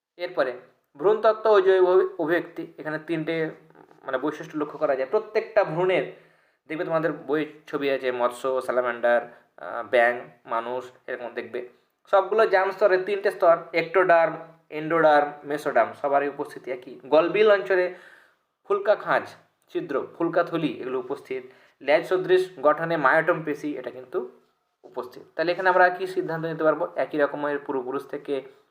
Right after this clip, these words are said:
আহ, কী হয়েছে? সৃষ্টি হয়েছে। ব্যাঙাচির দেহে মাছের মতো ল্যাজ, বহিস্থ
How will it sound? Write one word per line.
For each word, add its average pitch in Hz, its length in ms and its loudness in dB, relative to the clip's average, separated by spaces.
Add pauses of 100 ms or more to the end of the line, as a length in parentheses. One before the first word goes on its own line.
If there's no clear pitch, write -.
(180)
আহ, 107 380 -8
কী 208 80 -2
হয়েছে? 185 240 -2
সৃষ্টি - 360 -12
হয়েছে। 135 460 -8 (400)
ব্যাঙাচির 143 460 2
দেহে 143 220 4
মাছের 131 320 0
মতো 139 320 0
ল্যাজ, 131 280 6 (100)
বহিস্থ 131 320 -4